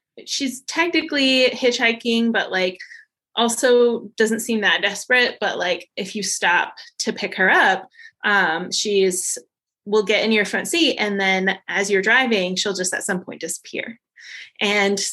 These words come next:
the legend is, you know, people kinda disagree on, like, whether she's a bride or, like, a teenager going to prom. Um, but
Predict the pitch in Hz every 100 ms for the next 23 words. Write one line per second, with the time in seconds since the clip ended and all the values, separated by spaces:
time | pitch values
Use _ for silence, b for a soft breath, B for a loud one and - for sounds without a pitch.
0 | - - _ _ - 226 277 349 381 294
1 | 247 233 - 226 220 180 180 262 277 254
2 | 233 208 196 190 202 196 196 190 175 175
3 | 143 - - 190 190 185 185 - 175 165
4 | 165 165 185 240 294 285 285 277 277 269
5 | 196 190 180 175 175 170 185 - 226 208
6 | 202 196 185 170 165 - - 269 262 262
7 | 254 262 262 B B B 208 208 190 180
8 | 196 196 202 190